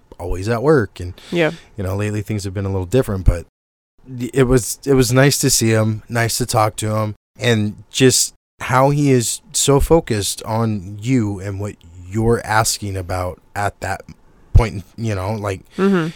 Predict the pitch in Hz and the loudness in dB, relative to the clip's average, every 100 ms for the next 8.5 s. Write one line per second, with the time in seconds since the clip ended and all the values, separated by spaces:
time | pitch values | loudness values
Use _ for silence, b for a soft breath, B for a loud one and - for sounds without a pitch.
0 | b b - 107 110 - 110 92 - - | b b -6 -2 -2 0 -2 -2 -6 -6
1 | - 85 90 - 95 135 135 123 101 101 | -4 -4 -6 -4 4 8 8 8 4 -6
2 | 92 85 82 - 135 127 - 123 110 101 | -8 -10 -10 4 6 6 2 -2 -2 -6
3 | - 104 147 143 101 92 95 113 127 123 | -4 -2 -2 -2 -2 -4 -4 -2 0 -2
4 | 107 110 - 120 110 107 104 101 - 104 | -2 -2 -2 -2 0 0 0 -2 -2 -4
5 | 104 90 90 101 101 98 - - 95 92 | -4 -6 -6 -4 -2 -4 -6 -8 -6 -6
6 | - 92 90 92 - b b - 170 175 | -6 -6 -6 -6 -10 b b -4 -4 -6
7 | b b b b - 101 101 107 139 117 | b b b b -12 -6 -4 2 2 2
8 | - 110 - 101 98 | -2 -2 -4 -6 -6